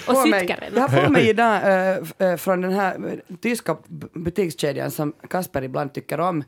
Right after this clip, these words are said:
Speaker 1: Inte mera. Så har jag köpt en sån här jul, eh, det kan vara så här silly, eh, Christmas, eh, skjorta. Och det där, den som jag köpte var för män, för den var alltså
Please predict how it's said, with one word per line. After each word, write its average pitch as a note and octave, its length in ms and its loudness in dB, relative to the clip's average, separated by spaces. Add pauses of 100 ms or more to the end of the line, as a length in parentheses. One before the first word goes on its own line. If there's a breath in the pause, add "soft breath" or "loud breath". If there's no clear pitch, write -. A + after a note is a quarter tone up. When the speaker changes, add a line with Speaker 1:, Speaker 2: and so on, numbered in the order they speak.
(180)
Speaker 1:
Inte D4 220 -2
mera. C3+ 300 0 (720 loud breath)
Så - 140 0
har G#3 100 4
jag G#3 140 2
köpt A3+ 220 0
en G#3 140 0
sån G#3+ 80 -2
här G#3 100 0
jul, G#3 320 0
eh, - 40 -6 (240)
det C#4 160 -2
kan B3+ 100 -2
vara A#3 160 2
så G3+ 80 -2
här E3 160 2
silly, F#3+ 720 2
eh, E3+ 200 0
Christmas, D#3+ 560 -2
eh, B2 260 -2 (260)
skjorta. - 340 -6 (220 loud breath)
Och - 240 -2
det G3 80 0
där, G#3 180 2
den C#4 180 0
som D#4 100 2
jag A3+ 120 0
köpte B3 240 2
var F3+ 80 2
för F#3 140 -2
män, G3+ 340 2
för G#3 120 -4
den C#4 220 4
var C#4 80 2
alltså G#3+ 360 2